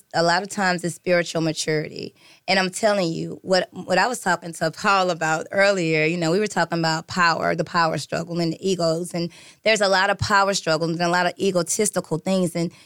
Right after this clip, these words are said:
one thing about walking with the word and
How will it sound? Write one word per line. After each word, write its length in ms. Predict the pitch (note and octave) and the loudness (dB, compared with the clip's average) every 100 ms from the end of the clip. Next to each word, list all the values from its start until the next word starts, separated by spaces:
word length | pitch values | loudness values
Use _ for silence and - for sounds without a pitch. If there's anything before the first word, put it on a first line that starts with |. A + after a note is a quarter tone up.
| _ - | _ -2
one 220 | D4 F#4 | -2 0
thing 180 | B3 A3 | 0 0
about 320 | F#3+ F#3 - | 2 0 2
walking 480 | F3 F#3+ G#3 G3 F#3+ | 2 2 -2 -4 -4
with 220 | F#3 F#3 | -4 -4
the 80 | - | -6
word 420 | E3 E3 F3+ F#3+ | -2 2 4 4
and 200 | E3+ D3+ | 2 -2